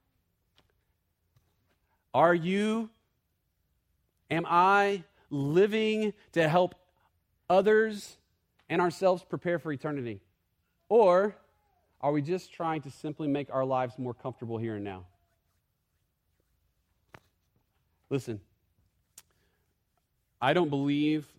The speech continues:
that God is saying to us today that the goal of our Christian lives is to make ourselves miserable.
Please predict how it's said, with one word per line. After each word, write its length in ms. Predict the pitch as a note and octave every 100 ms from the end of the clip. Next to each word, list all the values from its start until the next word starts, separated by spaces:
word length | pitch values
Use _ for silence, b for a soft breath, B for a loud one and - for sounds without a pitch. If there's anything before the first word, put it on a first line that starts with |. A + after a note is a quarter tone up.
| _ _ _ _
that 440 | A2+ B2+ B2 B2 C3+
God 240 | B2 C3+
is 80 | B2
saying 300 | - C3+ C3
to 100 | C3
us 120 | B2+
today 500 | - A#2+ A2 A2 G#2+ _ _ _ _ _ G#2+
that 180 | A#2+ B2
the 60 |
goal 400 | G#2+ B2+ C3+ D3+
of 100 | B2+
our 320 | B2+ C3 C3+
Christian 460 | - - C3+ - B2+
lives 400 | A#2 A2+ G#2+ -
is 200 | B2 A#2
to 100 | -
make 160 | B2 A#2+
ourselves 380 | A#2 A2 A2+ G#2
miserable. 560 | A2 F#2 G2 F#2 E2